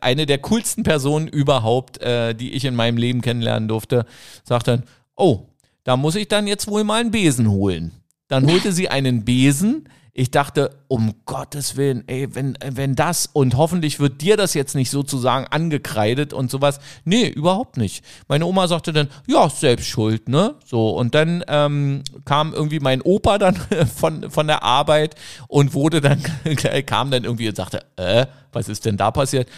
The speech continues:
„Ja, die Tür ist halt und so.“ Und dann ist der gleich wieder aufs Fahrrad, ist dann zum ortsansässigen Glaser gefahren und hat dann, kam dann irgendwie, äh, mit so einer Holzplatte erstmal wieder, dann wurde das so ers-, ersetzt und dann zwei oder drei Tage später kam der Glaser und hat eine neue Scheibe eingebaut.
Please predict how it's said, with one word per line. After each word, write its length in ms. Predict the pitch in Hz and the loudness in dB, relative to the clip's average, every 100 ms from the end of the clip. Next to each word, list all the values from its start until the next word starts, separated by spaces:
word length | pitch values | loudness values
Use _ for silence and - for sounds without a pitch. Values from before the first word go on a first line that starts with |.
| - | -6
„Ja, 180 | 165 160 | 2 4
die 120 | 135 | 4
Tür 280 | - 127 120 | 0 4 4
ist 140 | 104 | 2
halt 240 | 101 98 - | 0 0 -2
und 160 | 95 | -6
so.“ 140 | 104 101 | -2 -2
Und 100 | 101 | -2
dann 140 | 113 | -2
ist 180 | - - | -4 0
der 120 | 139 | 0
gleich 440 | 117 131 156 147 139 | 4 2 2 -2 0
wieder 160 | 143 | 2
aufs 240 | 110 113 - | 2 0 2
Fahrrad, 460 | 131 143 160 156 | 2 4 2 0
ist 220 | - - | -6 0
dann 160 | 139 123 | 0 0
zum 340 | - 127 123 120 - - - | 0 0 0 -6 -14 -10 2
ortsansässigen 960 | 143 175 - 127 135 139 123 117 113 | 4 4 -2 0 0 0 0 0 0
Glaser 560 | 110 107 110 160 175 170 | 0 2 4 4 2 -2
gefahren 560 | 147 - 135 135 143 | -2 0 2 2 0
und 240 | - 127 120 | -4 -4 0
hat 200 | 117 - | 0 2
dann, 380 | 117 117 117 - 107 | 0 2 -4 -6 -10
kam 240 | - 113 123 | 0 0 0
dann 160 | 117 | -2
irgendwie, 640 | - 113 117 110 107 110 113 | 0 -2 -2 -2 0 0 0
äh, 480 | - 110 107 104 98 - - | 0 0 2 0 -4 -10 -20
mit 280 | 113 110 | -12 -8
so 60 | - | -2
einer 160 | 113 107 | 2 4
Holzplatte 1400 | 127 151 - - - _ _ _ _ _ - 135 143 160 | 4 2 -2 -8 -20 _ _ _ _ _ -2 0 0 -2
erstmal 460 | - 139 147 127 | -2 -2 0 0
wieder, 320 | 131 139 143 139 - _ | 0 0 -2 -6 -18 _
dann 180 | 120 113 | -4 -2
wurde 240 | 110 123 117 | 0 0 2
das 200 | 117 - | 0 0
so 220 | 110 110 | 2 2
ers-, 280 | - 104 101 | 0 -2 -2
ersetzt 580 | - 107 113 135 - | -4 -2 -2 -2 -6
und 160 | 110 110 | -6 -4
dann 200 | 107 104 | -2 -4
zwei 260 | - 92 101 | -4 -2 0
oder 160 | 107 | 0
drei 180 | 98 95 | -2 -4
Tage 220 | 104 101 | -4 -4
später 300 | 95 - 113 | -4 -6 -6
kam 200 | 104 95 | -4 -4
der 100 | 92 | -4
Glaser 360 | 87 87 92 104 | -4 -2 0 0
und 120 | 101 | -2
hat 120 | 98 - | -4 -4
eine 80 | |
neue 220 | 95 95 92 | -2 -2 -2
Scheibe 300 | - 123 92 | -2 -2 -2
eingebaut. 480 | - 98 95 - | -4 -10 -10 -12